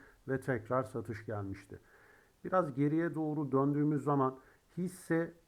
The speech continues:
Salı günü on Aralık iki bin yirmi dörtte bu fiyatlanma altına düştü ve tekrar toparlayamadı. Ta ki arkadaşlar iki, e,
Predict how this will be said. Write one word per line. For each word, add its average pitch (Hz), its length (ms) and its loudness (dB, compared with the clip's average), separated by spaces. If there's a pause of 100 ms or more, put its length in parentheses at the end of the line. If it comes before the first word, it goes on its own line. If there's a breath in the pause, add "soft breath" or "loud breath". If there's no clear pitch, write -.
Salı 160 320 0
günü 151 200 2
on 147 300 0
Aralık 139 480 2
iki 139 340 -6
bin 143 220 4
yirmi 131 380 0
dörtte 131 560 0
bu 135 100 -4
fiyatlanma 120 640 -4
altına 117 520 -6
düştü 135 520 -2 (100)
ve 120 100 -4
tekrar 131 800 -2 (120)
toparlayamadı. 123 1120 0 (420 loud breath)
Ta 127 260 6
ki 120 160 -2
arkadaşlar 110 680 0 (960 loud breath)
iki, 147 520 2 (200)
e, 117 60 -2